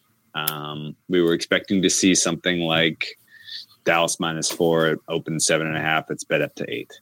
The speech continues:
Uh, that's obviously 'cause of the change in quarterback, but that was still, that's, that's a pretty big adjustment for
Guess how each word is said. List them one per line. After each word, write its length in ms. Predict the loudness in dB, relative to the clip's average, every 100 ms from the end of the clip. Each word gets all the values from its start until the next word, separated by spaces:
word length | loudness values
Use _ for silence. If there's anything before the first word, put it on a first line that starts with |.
| _
Uh, 300 | -4 -2 0
that's 180 | 0 0
obviously 480 | 0 0 0 -2 -2
'cause 220 | -2 -4
of 60 | -2
the 60 |
change 520 | -2 -2 -4 -10 -12 -10
in 40 |
quarterback, 500 | 2 4 4 2 0
but 100 | -4
that 140 | -2 0
was 100 | 2
still, 380 | 4 4 4 2
that's, 280 | 0 -2
that's 200 | -2 -2
a 40 | -4
pretty 260 | 0 2
big 240 | 4 2 0
adjustment 480 | 0 0 -2 -6 -6
for 340 | -4 -4